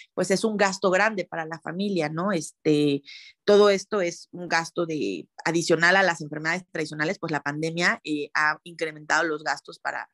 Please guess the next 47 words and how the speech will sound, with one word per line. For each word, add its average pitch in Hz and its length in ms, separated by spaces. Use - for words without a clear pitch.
para 143 200
los 143 180
quienes 151 240
viven 165 240
en 165 120
un 160 120
hospital 170 480
y - 40
tienen 170 200
que 165 100
cambiar 156 320
un 156 100
cubrebocas, 151 600
pues, 156 180
constantemente. 147 880
Entonces, 220 480
bueno, 196 180
esa 214 120
es 214 40
la 202 120
primera 170 320
forma. 160 340
La 165 140
segunda 220 400
es 202 160
un 190 100
case 180 240
by 170 140
case, 165 320
le 165 80
llamamos, 160 600
y 202 120
este 202 260
case 190 240
by 180 220
case 175 320
lo 170 160
que 160 100
tiene 175 460
es 160 180
que - 160
tenemos 170 460
un 202 80
niño 220 320
con 175 120
una 175 160
necesidad, 165 600